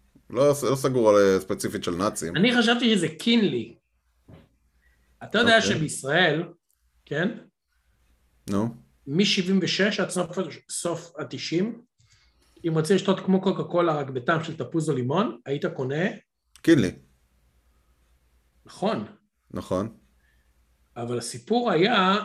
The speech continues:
Speaker 2: ש-, אה, מישהו מטבריה, מישהו מטבריה יצר משקאות מוגזים, וקרא להם פנטה, והוא רשם שסימן מסחר, לפני שקוקה קולה הספיקה לרשום את פנטה.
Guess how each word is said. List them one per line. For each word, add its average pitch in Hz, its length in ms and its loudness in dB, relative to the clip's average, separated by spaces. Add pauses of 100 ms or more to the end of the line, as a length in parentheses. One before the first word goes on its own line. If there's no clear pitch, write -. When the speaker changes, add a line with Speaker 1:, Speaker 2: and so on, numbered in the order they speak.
(160)
Speaker 2:
ש-, - 220 -6 (1600)
אה, 117 1500 -2 (1200)
מישהו 202 320 2
מטבריה, 156 640 2 (1700)
מישהו 156 220 -4
מטבריה 165 540 0
יצר 180 320 0
משקאות 165 480 -2
מוגזים, 135 640 -2 (720)
וקרא 151 320 -2
להם 196 160 4
פנטה, 196 520 2 (640)
והוא 127 140 -6
רשם 175 240 -6
שסימן 170 460 -4
מסחר, 165 540 -2 (580)
לפני 123 220 -8
שקוקה 160 360 -6
קולה 202 220 2
הספיקה - 360 -4
לרשום 127 260 -6
את 117 100 -10
פנטה. 120 400 -8